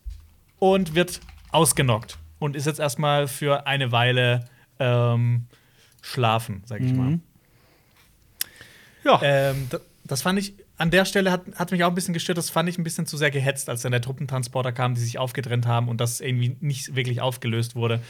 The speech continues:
Speaker 2: Mhm.
Speaker 1: Ähm, sie machen diesen Deal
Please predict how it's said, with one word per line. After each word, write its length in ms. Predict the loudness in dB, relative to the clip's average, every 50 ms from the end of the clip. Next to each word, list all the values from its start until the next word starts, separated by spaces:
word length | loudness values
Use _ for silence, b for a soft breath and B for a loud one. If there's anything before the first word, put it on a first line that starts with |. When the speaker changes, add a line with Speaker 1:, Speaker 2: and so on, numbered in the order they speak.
| B B B
Speaker 2:
Mhm. 160 | 0 2 4
Speaker 1:
Ähm, 500 | 6 6 6 6 6 4 4 2 0 -4 -6 B B B B B B
sie 160 | -4 0 2
machen 320 | 4 4 4 4 4 0 2
diesen 400 | 2 2 2 0 0 -4 -10 _ _ _ -2
Deal 360 | 2 4 6 8 8 8 6